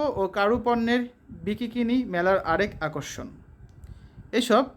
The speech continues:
মৃৎশিল্পের মধ্যে শখের হাড়ি, বিভিন্ন ধরনের মাটির পুতুল বেশ জনপ্রিয়। তো এই হচ্ছে আজকে আলোচনা। আমরা আগামী ক্লাসে চার নাম্বার পর্বে এই রচনামূলক প্রশ্নের উত্তরগুলো নিয়ে আলোচনা করব। চারটা প্রশ্ন থাকবে, সেখান থেকে হচ্ছে তোমাদের যে কোনো দুইটা প্রশ্নে অ্যান্সার করতে হবে।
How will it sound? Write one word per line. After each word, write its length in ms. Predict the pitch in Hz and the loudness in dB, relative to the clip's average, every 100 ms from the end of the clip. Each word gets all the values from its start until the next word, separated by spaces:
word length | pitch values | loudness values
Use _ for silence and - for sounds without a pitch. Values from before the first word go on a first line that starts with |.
| - - | -18 -6
মৃৎশিল্পের 540 | 185 214 - 254 247 247 | -6 -4 -2 0 2 4
মধ্যে 180 | 247 247 233 | 4 2 -2
শখের 280 | 202 214 208 | -2 0 -2
হাড়ি, 220 | 196 185 277 202 | 0 0 -2 -4
বিভিন্ন 240 | 180 190 185 | -4 -2 0
ধরনের 240 | 175 180 170 | 0 2 2
মাটির 240 | 165 165 190 | 0 -2 -4
পুতুল 240 | 190 190 277 175 | -4 -2 -2 0
বেশ 160 | 233 - - 156 | 0 -2 -10 -4
জনপ্রিয়। 480 | 151 139 - 85 - - - - - - - - - - - | -2 -2 -6 -16 -16 -20 -20 -20 -16 -16 -18 -20 -18 -14 -2
তো 40 | - | 2
এই 40 | 214 | 4
হচ্ছে 160 | 240 240 226 | 4 4 0
আজকে 140 | 226 240 | 2 2
আলোচনা। 300 | 247 254 285 381 | 2 2 0 0
আমরা 200 | 175 185 185 | -4 2 4
আগামী 240 | 202 220 | 4 0
ক্লাসে 280 | 226 220 233 233 214 | 0 0 0 0 2
চার 120 | 180 185 | 2 2
নাম্বার 220 | 190 190 190 | 2 0 2
পর্বে 240 | 185 202 294 - - - - | 0 0 -4 -6 -20 -20 -2
এই 40 | 160 | 2
রচনামূলক 560 | 165 208 240 247 240 240 226 | 2 4 4 4 4 2 0
প্রশ্নের 260 | 202 214 196 | -4 -2 -4
উত্তরগুলো 380 | 196 196 190 190 | -2 -4 -2 -2
নিয়ে 140 | 185 | 0
আলোচনা 280 | 175 180 190 185 | -2 -2 -4 -2
করব। 160 | 190 277 - - | -2 -4 -6 -4
চারটা 240 | 175 175 185 | -4 -2 -4
প্রশ্ন 160 | 190 226 220 | -2 -2 -2
থাকবে, 160 | 220 240 | 0 -2
সেখান 180 | 190 185 | -2 -2
থেকে 120 | 180 180 | -2 -2
হচ্ছে 160 | 170 175 | -2 -2
তোমাদের 260 | 175 170 170 170 | -2 2 0 0
যে 80 | 170 175 | -2 -2
কোনো 120 | 185 175 | -2 -2
দুইটা 180 | 185 202 | -2 -2
প্রশ্নে 200 | 196 196 | -2 -4
অ্যান্সার 240 | 160 165 160 | -4 -4 -4
করতে 180 | 156 151 | -6 -6
হবে। 160 | 151 | -4